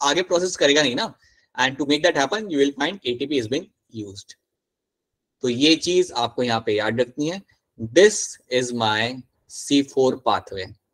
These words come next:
ये है मेरा यहाँ पे C four pathway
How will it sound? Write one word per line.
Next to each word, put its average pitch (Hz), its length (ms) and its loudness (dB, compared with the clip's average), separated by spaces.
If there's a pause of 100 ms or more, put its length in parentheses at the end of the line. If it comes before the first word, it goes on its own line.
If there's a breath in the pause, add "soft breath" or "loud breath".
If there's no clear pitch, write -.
(760)
ये 131 220 4
है 135 80 2
मेरा 120 180 4
यहाँ 113 200 4
पे 113 60 -4
C 113 260 -4
four 139 100 4 (100)
pathway 175 360 2